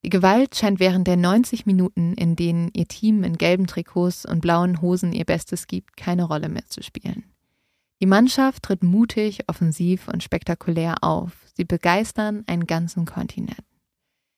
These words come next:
Der Nationaltrainer Francesco Maturana erinnert sich. Als sie Fans und Spielen gesehen haben, haben sie gesagt, „Ja,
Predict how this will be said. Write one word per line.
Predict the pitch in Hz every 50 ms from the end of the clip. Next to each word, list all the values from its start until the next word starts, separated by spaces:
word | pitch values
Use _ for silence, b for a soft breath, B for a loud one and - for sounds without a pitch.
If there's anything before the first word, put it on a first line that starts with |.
| _ _ _ _
Der | - 180
Nationaltrainer | 190 196 196 - 220 226 240 262 - - 180 170 170 170 175 196 214 220
Francesco | 220 - - 190 180 - - 220 214 - - - 208 208 202 196 -
Maturana | - 180 180 - 180 170 180 185 185 175 165 165 180 202
erinnert | - - 175 165 175 165 160 160 -
sich. | - - - 180 180 - - - _ _ _ -
Als | - 190 -
sie | 226 220
Fans | - 233 254 277 -
und | 220 214 -
Spielen | - - 208 214 202 185
gesehen | 165 160 - - - - 185 170 160
haben, | 156 160 160 170 170 165
haben | 170 175 170
sie | 165 170 165
gesagt, | - 175 160 170 170 170 180 - - - _ _
„Ja, | - 180 190 185 156 -